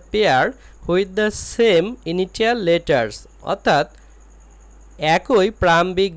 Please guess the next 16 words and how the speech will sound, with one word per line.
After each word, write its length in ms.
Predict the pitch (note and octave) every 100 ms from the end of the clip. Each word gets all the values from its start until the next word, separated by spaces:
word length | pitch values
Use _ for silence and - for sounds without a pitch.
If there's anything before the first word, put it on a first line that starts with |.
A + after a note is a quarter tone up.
| D3+ C#3+
ধ্বনির 460 | D#3+ G3 G3+ D#3 A#3 - - - C3 B2+
জোড়ার 380 | E3 F3+ G#3 G#3 F3
বিপক্ষে 640 | F3+ A3 A3+ - - D3 D#3+ - - - - D3+ F3
এস 140 | B3+ - D3+ D3
লেখো। 400 | D3+ D3+ C#3+ A2 - - - - - - - F3
এখানে 260 | B3 C4 G3 F3
দেখো 260 | F3+ - E3 F#3 A2 D3
দুইটা 280 | E3+ G3+ A3+ A3
করে 140 | A#3+ A#3
শব্দ 240 | G3 E3 F3 F#3+
দেয়া 180 | F#3 F3 E3+
আছে, 200 | E3+ D#3+ G#2
যেমন 240 | C#3 C3+ C#3 D3
এখানে 280 | F#3+ F#3+ G3+ -
অ্যাপল, 540 | E3 F#3+ G#3+ D#3+ C#3+ G#3+ C#4+ -
এখানে 260 | C#3 D#3